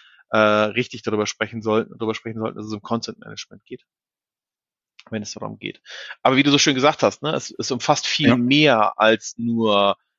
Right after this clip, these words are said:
Speaker 1: das Consent Management. Also G D P R ist ja viel, viel mehr. Und, äh, der, der Podcast heißt ja auch My Data is Better Than You-,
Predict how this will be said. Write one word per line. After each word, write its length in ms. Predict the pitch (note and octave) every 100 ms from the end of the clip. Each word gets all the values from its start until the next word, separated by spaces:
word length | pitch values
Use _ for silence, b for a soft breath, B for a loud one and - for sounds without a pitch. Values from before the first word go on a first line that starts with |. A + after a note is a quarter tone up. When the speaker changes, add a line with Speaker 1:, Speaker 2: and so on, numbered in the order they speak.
| _ -
Speaker 1:
das 160 | -
Consent 400 | - A#2+ - -
Management. 560 | G#2 G2 - - G#2 G#2+
Also 160 | G2+ G#2
G 200 | A#2 A2+
D 120 | A2
P 160 | -
R 260 | G#2+ A2 A2+
ist 140 | G#2+
ja 100 | G#2+
viel, 220 | G#2 - A#2+
viel 220 | - G#2
mehr. 360 | A2 A2+ G#2+ - _ _ _ _
Und, 360 | G2+ G2+ - -
äh, 380 | G2+ G2+ G2+ G2+ - _ _ _ _ _ -
der, 380 | F2+ F#2+ -
der 140 | - A2
Podcast 680 | - - D#3 D3 - - - _ _
heißt 260 | - D3+ -
ja 140 | B2
auch 200 | G#2+ A2+
My 160 | A#2 A#2+
Data 280 | B2 A#2+ A#2+
is 100 | -
Better 380 | B2 B2 A#2+ G#2+
Than 160 | G#2+
You-, 240 | B2 C3+